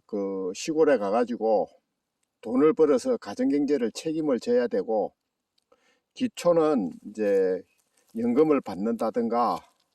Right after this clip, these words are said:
그런 경제적인 여유가 있어가지고, 어, 소득에 대해서 별 생각을 하지 않고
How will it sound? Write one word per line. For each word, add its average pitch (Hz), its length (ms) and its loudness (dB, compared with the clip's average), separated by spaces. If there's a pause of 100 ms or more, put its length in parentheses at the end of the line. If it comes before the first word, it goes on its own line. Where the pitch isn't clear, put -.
그런 117 560 0
경제적인 113 580 -2
여유가 - 320 0
있어가지고, 202 720 -4 (960)
어, 90 540 -6
소득에 269 460 -2
대해서 233 280 0
별 262 220 -4
생각을 277 580 -6
하지 - 320 -8
않고 - 380 -8